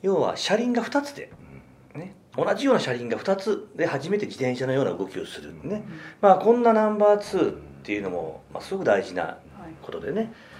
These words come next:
Speaker 1: で、それはね、会社組織の、その、まあ、組織体系だとか、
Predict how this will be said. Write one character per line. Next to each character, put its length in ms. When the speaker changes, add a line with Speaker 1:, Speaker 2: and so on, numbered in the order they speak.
Speaker 1:
で、 400
そ 100
れ 80
は 80
ね、 200
会 280
社 120
組 180
織 380
の、 340
そ 120
の、 460
ま 80
あ、 40
組 120
織 140
体 180
系 160
だ 80
と 100
か、 320